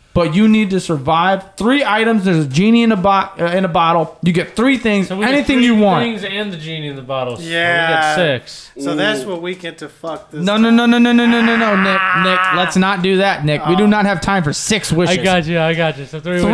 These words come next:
Speaker 2: wishes.
Speaker 1: things. A genie
Speaker 2: All right.
Speaker 1: in a bottle came out, said you get three things. Anything you want.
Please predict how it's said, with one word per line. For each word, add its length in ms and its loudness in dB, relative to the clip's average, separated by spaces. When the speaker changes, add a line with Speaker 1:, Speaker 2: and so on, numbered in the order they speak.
Speaker 2:
wishes. 120 2
Speaker 1:
things. 320 2
A 60 4
genie 180 2
Speaker 2:
All 40 2
right. 80 2
Speaker 1:
in 60 0
a 40 -2
bottle 320 2
came 180 0
out, 180 0
said 140 -4
you 60 0
get 180 -2
three 220 2
things. 340 -2
Anything 460 2
you 100 6
want. 680 0